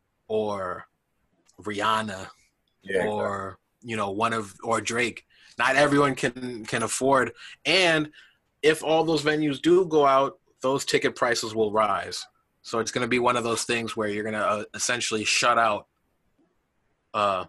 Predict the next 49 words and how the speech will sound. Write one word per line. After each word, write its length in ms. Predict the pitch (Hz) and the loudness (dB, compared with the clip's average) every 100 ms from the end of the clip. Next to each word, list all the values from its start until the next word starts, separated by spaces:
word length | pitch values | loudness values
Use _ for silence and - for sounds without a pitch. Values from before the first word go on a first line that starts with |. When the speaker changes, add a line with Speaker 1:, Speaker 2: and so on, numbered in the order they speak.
| _ | _
Speaker 1:
you 100 | 117 | -10
know, 180 | 95 90 - | -8 -10 -4
poor 340 | 131 120 113 | 0 2 2
people. 600 | 107 120 113 87 87 87 _ _ - _ _ | 0 -4 -6 -8 -16 -18 _ _ -20 _ _
And 80 | 104 | -2
I 60 | 113 | 0
don't 120 | 120 | 2
wanna 200 | 120 110 | 2 0
just 140 | 110 | -2
say 120 | 117 | -2
poor 320 | 107 - 123 110 | -2 -2 -2 -2
people, 320 | 131 135 107 | -2 -6 -6
'cause 160 | - 110 | -8 -8
there's 180 | 107 101 | -6 -4
a 60 | |
lot 320 | 104 113 123 123 | 0 2 2 0
of 60 | |
people 360 | 120 107 95 92 | -4 -8 -8 -8
who 300 | 104 98 95 _ _ | -6 -6 -8 _ _
are 100 | 104 | -8
doing 300 | 104 104 98 | -6 -6 -6
well 280 | 101 98 95 | -4 -4 -4
who 140 | 98 | -10
might 200 | 92 98 | -8 -6
not 180 | 90 101 | -4 -4
wanna 180 | 101 98 | -4 -6
spend 460 | - - 98 90 90 - - _ - | -8 -8 -8 -10 -16 -20 -20 _ -8
a 80 | |
hundred 360 | 101 107 104 101 | -4 -4 -4 -8
dollars 380 | 101 101 95 95 | -4 -4 -6 -8
on 120 | 92 | -12
a 60 | 92 | -12
ticket. 400 | - 98 - - _ _ _ | -12 -12 -14 -20 _ _ _
Speaker 2:
Right. 200 | 104 143 | 0 0
Speaker 1:
It's 100 | 113 | 0
gonna 160 | 120 117 | -2 -2
be 100 | 117 | 0
one 180 | 123 131 | 2 2
of 80 | |
those 200 | 127 117 | 0 -2
things 280 | - 135 131 | -2 -2 -2
where 100 | 113 | -4
you're 180 | 110 113 | -4 -4
just 120 | 107 | -6
gonna 160 | 113 107 | -6 -2
shut 320 | - 127 117 | 0 2 2
out 180 | 117 92 | 2 2
live 280 | 110 110 92 | 0 0 -2
music 500 | 110 120 107 98 | -8 -8 -6 -10